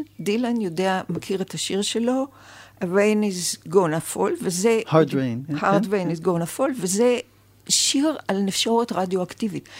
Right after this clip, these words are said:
Speaker 1: שכל אחד הבין אותו. כלומר, הוא כותב ספר בתקופה שמצד אחד המדעים, במיוחד הפיזיקה,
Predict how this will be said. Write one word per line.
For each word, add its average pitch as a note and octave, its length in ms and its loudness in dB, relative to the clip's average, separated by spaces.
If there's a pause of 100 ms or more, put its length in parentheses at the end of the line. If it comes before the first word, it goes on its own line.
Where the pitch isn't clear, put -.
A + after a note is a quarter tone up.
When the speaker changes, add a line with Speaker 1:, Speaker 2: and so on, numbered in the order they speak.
(140)
Speaker 1:
שכל B3 300 4
אחד B3 220 -4 (320)
הבין F3+ 280 -2
אותו. D#3+ 240 -8 (300)
כלומר, G3+ 360 2 (300)
הוא F#3 140 -4
כותב C#4 400 2
ספר D4+ 500 0 (440)
בתקופה G#3+ 680 -2 (280)
שמצד G3 600 0
אחד A3 300 0 (180)
המדעים, F#3+ 560 0
במיוחד F#3+ 480 0
הפיזיקה, G3 680 -2